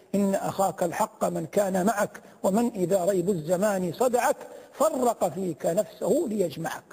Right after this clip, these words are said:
فرق فيك نفسه ليجمعك. لا يسألون أخاهم حين يندبهم في النائبات على ما قال برهانا. ورجل ما سافر بعيدا عن أهله ثم رجع،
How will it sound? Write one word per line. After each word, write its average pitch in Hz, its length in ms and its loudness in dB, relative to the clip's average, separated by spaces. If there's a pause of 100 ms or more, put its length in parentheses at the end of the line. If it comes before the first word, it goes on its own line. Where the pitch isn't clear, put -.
(320)
فرق 208 520 0
فيك 185 360 -4
نفسه 233 600 2 (300)
ليجمعك. 202 640 2 (640)
لا 226 180 2
يسألون 196 520 0
أخاهم 175 500 -2
حين 185 220 -4
يندبهم 180 540 0
في - 120 -6
النائبات 190 640 0
على 202 320 2
ما 202 120 0
قال 226 300 2 (400)
برهانا. 226 540 2 (320)
ورجل 202 480 2
ما 220 360 0
سافر 262 340 2
بعيدا 262 420 2
عن 269 140 0
أهله 311 320 4
ثم 269 220 2
رجع، 254 280 0